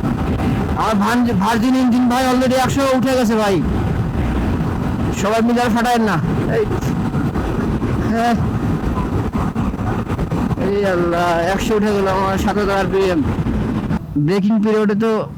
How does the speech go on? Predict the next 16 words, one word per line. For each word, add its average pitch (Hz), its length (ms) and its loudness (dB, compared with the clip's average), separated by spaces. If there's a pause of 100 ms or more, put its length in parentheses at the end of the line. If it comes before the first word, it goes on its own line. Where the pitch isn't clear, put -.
সাত 196 200 -2
হাজার 208 200 0
আরপিএম 202 420 2
এর 202 140 0
উপরে 202 160 0
কোনোভাবে 196 380 2
উঠানো 185 260 0
যাবে 165 200 0
না। 185 180 0 (1040)
সাত 170 260 0
হাজার 202 160 0
আরপিএম 196 420 0
এর 196 80 0
মধ্যে 220 640 0
চালাইলে 202 460 0
একশো 214 360 0